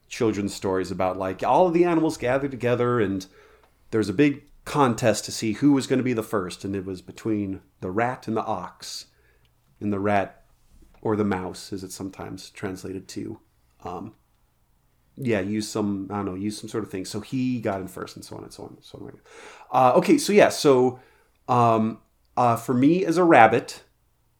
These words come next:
uh, my compatibility grid, I get along best, I'm most compatible,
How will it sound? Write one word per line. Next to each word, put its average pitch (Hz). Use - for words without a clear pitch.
uh, 104
my 123
compatibility 143
grid, 110
I 131
get 151
along 143
best, 131
I'm 110
most 123
compatible, 107